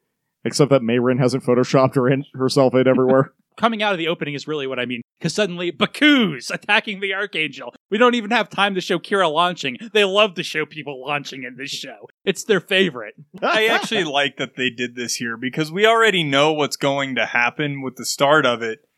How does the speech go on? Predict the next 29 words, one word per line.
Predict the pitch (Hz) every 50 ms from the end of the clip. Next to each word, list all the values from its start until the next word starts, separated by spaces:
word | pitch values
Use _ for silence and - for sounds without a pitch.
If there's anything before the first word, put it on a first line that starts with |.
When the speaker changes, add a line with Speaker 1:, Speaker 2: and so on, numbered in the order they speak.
| _ _ _ _ _
Speaker 3:
So | - - - - 156 147 147 143 139 135 131 131 131 127 127 135
rather | 143 147 156 165 170 160
than | 156 165 156 147
wasting | 139 143 147 147 - - 147 135
time, | 127 - 139 143 147 143 135
we | 131
can | 123 - 135 127
go | 120 135 135 131 127
right | 123 120 120 123 135 139 147 139
into | 135 135 143 147 143 - - 131 123
the | 113 107
conflict | - - 131 131 135 131 - 139 120 113 -
of | 139 120 113
the | 113 113 113
episode. | 123 123 - - - - 113 101 98 98 _ _ _ _ _
Speaker 2:
That | - 208 202 -
is | 220 220 180
the | 214 226 202
advantage | 170 147 185 185 180 - 170 160 139
of | 151 147 -
being | 151 143 143 143
completely | - 156 151 - - 156 160 147 147 160
unsubtle | 143 143 143 - - 151 143 143 139
in | 131
your | 131 131 123 127
operation | 135 - - 123 127 127 127 - - 117 110
names, | 107 98 98 113 123 -
I | 139 - 147
suppose, | 143 - 151 - _ - 156 135 - - - 202 196 - -